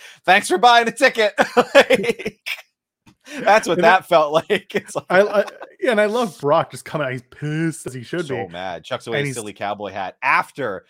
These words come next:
Speaker 1: he gets them to do the close-up on his cut eye where he forgets how cameras and lights work. <laughs> Like
Speaker 2: <laughs> And he throws the title belt at the announce desk, and Pat McAfee's like, "Oh, shit!" <laughs>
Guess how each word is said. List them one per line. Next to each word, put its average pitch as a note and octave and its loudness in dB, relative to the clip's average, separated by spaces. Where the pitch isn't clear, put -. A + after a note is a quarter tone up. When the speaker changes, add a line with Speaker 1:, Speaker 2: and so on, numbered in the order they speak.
Speaker 1:
he D#3 -8
gets C#3+ -4
them C#3 -12
to B2+ -14
do C3 -10
the B2+ -8
close-up C3+ -6
on B2 -2
his B2+ -14
cut B2+ -6
eye A#2+ -4
where A#2+ -10
he A#2 -12
forgets A#2 -12
how A2 -8
cameras A2 -12
and G2+ -14
lights G2+ -12
work. A#2+ -12
<laughs> - -20
Like - -8
Speaker 2:
<laughs> - -14
And F#3+ 2
he G3 4
throws F#3+ 0
the F3+ -4
title F3+ -2
belt D3+ 0
at D3+ -4
the D3+ -8
announce D3 -6
desk, A#2+ -10
and C#3 -10
Pat E3 -2
McAfee's D#3 -6
like, F3 0
"Oh, E4+ 6
shit!" G4 -4
<laughs> C4+ -20